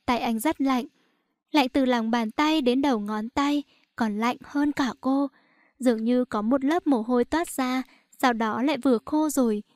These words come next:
nên mới lạnh đến như vậy. Cô đang giữ người thì nhanh chóng bị bàn tay anh phủ kín. Một tay anh giữ chặt lấy cô, tay kia đỡ gáy, không nói lời nào, trực tiếp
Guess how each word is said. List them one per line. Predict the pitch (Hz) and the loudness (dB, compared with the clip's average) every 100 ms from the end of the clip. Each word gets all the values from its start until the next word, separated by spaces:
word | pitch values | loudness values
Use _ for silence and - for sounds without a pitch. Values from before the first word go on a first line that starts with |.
| - | -2
nên | 269 262 | 2 2
mới | 226 220 | 2 0
lạnh | 277 277 | 0 0
đến | 233 214 | 0 2
như | 269 302 | 0 0
vậy. | 269 240 - _ _ _ _ _ _ _ - | 0 -2 -6 _ _ _ _ _ _ _ 4
Cô | 226 | 4
đang | 226 220 | 4 -2
giữ | - 269 | -2 0
người | 285 285 214 | 2 2 0
thì | - | -2
nhanh | 226 240 | 0 0
chóng | 247 254 214 | -2 -4 -2
bị | 277 | -2
bàn | 254 226 | 0 -4
tay | 214 277 | -2 -2
anh | 277 285 | 0 -2
phủ | - 277 | 0 0
kín. | - 247 214 254 370 _ _ _ _ _ _ - | 0 -2 -2 -4 -8 _ _ _ _ _ _ 2
Một | 294 247 | 4 4
tay | 311 302 | 0 0
anh | 285 302 302 | 0 0 0
giữ | 302 | 0
chặt | 277 294 - | 0 -2 -2
lấy | 226 214 - | -4 -4 -2
cô, | 277 285 277 _ _ _ | 0 0 -2 _ _ _
tay | - 240 | 0 0
kia | 240 247 233 | 2 0 0
đỡ | 262 294 | -2 -2
gáy, | 240 208 233 349 _ | -4 -4 -6 -6 _
không | - 240 | -2 0
nói | 226 208 | 0 -2
lời | 233 294 | 0 0
nào, | 226 226 220 - _ _ _ | 0 -2 -4 -6 _ _ _
trực | - 269 - | 2 2 2
tiếp | 320 370 | 0 0